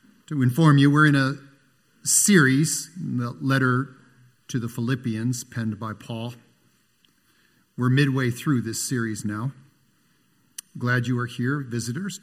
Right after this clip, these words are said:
to jump right in the midst of this, but I have a feeling you're gonna catch up quickly. Some of this message is a bit of a review.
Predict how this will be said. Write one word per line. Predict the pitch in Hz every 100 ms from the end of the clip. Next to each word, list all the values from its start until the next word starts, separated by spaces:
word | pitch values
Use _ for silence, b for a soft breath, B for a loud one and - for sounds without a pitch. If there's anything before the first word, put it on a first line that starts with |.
| -
to | 113 113 - b b b b b b _ -
jump | 131 127 - - -
right | 117 117
in | 113
the | 107
midst | 131 127 -
of | 98
this, | 113 143 -
but | - 120 - -
I | 117
have | 123
a | 123
feeling | - 147 151
you're | 131
gonna | 139
catch | 131 147 139 139
up | - -
quickly. | - 147 120 110 131 - _ B B B B B -
Some | 147 131
of |
this | 117 -
message | 117 117 123 104
is | 120
a | 117
bit | 107 185
of | 107
a | 110
review. | 113 101 131 127 120 123